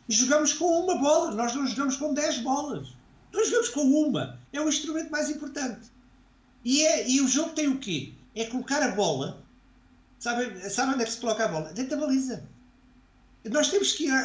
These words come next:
aos elementos básicos do jogo para depois passarmos para o, para o jo-, para o treino. É colocar a bola dentro da baliza ou evitar que a bola entre na nossa baliza. E, portanto, o trabalho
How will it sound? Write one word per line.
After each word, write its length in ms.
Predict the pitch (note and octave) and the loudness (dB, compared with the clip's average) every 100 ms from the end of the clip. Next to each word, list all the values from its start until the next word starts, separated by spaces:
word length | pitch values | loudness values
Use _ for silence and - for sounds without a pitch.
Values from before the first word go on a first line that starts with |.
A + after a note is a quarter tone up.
| - | 0
aos 200 | A#3+ B3+ | 0 2
elementos 420 | C#4+ C#4 C4 - | 2 2 0 -2
básicos 600 | F#3 G#3 F3+ D#3+ E3+ E3+ E3 | 0 4 4 2 -4 -8 -6
do 120 | A#3+ | -4
jogo 400 | F3 D3 C#3 F3 - - - - - - - | -2 -2 -2 -6 -16 -20 -20 -20 -20 -10 -2
para 120 | F4 | -2
depois 280 | - D4+ C4 | 0 0 0
passarmos 500 | D#4+ C4 D#4 D4+ - | -2 0 0 0 -4
para 140 | E4+ | -6
o, 40 | - | -10
para 240 | - G4+ | -2 0
o 60 | G4 | 2
jo-, 180 | - - | 0 -4
para 100 | G#4 | -4
o 40 | - | -2
treino. 560 | D#4+ F#4+ F#4 B3+ - - - - _ - | 0 2 2 0 -6 -14 -20 -20 _ -10
É 80 | G#3+ | -8
colocar 380 | - C4 C#4 C#4 | -2 -2 0 0
a 80 | G#3 | 0
bola 240 | B3+ C4 | 2 2
dentro 220 | C4+ C4 | 2 0
da 80 | C4 | -2
baliza 460 | G3+ A3+ C4+ E3+ - | 0 0 0 -2 0
ou 100 | G3+ | 2
evitar 420 | A3+ G#3 A3+ C4 | 2 0 0 -2
que 60 | C4+ | 0
a 60 | |
bola 200 | C4 C#4+ | -2 0
entre 220 | C#4+ C4+ D4 | -2 -2 -4
na 100 | C#4+ | -4
nossa 400 | B3 C#4 - F3 | -2 -4 -6 -8
baliza. 480 | D3 C3+ A#2+ B2 - - - - - - | -6 -6 -6 -10 -14 -20 -20 -20 -10 -4
E, 100 | A#3+ | -4
portanto, 360 | C#4 D4 C4+ | -2 0 0
o 40 | C4 | 0
trabalho 340 | B3 C4 | 2 4